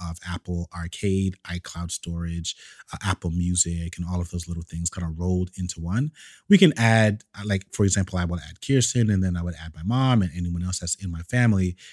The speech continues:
That way, if there's an app or some type of, uh, tool or something like that that is eligible for sharing, they can download it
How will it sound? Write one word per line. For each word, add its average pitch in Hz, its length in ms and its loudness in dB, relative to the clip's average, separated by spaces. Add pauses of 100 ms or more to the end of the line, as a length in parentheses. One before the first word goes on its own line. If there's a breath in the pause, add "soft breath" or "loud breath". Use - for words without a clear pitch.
(260 loud breath)
That 123 220 6
way, 107 220 4
if 135 180 2
there's 113 200 6
an 98 200 2
app 104 420 0
or 90 260 -4
some 95 240 0
type - 300 -8
of, 87 260 -4 (480 soft breath)
uh, 87 160 -2
tool 110 360 4
or 92 80 4
something 95 340 0
like 90 160 -2
that 90 220 -6
that 92 160 0
is 87 220 -2
eligible 95 580 2
for 87 320 -2
sharing, 92 600 2
they 98 160 0
can 92 200 0
download 85 360 -2
it 85 100 -6